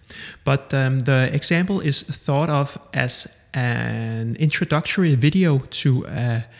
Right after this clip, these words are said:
training series or small course used for corporate training. The theme is cybersecurity, and I imagine that this video is one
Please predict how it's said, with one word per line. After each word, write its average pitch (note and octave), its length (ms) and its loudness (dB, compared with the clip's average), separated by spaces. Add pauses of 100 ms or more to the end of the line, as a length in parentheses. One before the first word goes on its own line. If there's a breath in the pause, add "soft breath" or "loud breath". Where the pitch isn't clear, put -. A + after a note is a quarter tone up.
(160 loud breath)
training F3 320 2
series E3 480 2
or B2+ 160 -4
small C3+ 500 0 (200 loud breath)
course - 600 0 (360 loud breath)
used C#3 260 2
for D3 80 0
corporate D3+ 420 0
training. A#2 440 -2 (720 loud breath)
The - 80 -2
theme F#3 640 2 (140)
is D#3+ 440 0 (220)
cybersecurity, F3+ 920 2 (640 loud breath)
and C3 160 4
I C3 80 6
imagine D3 540 4
that B2+ 220 -2
this C#3+ 200 0
video C#3+ 440 4
is C3+ 260 0
one B2+ 380 2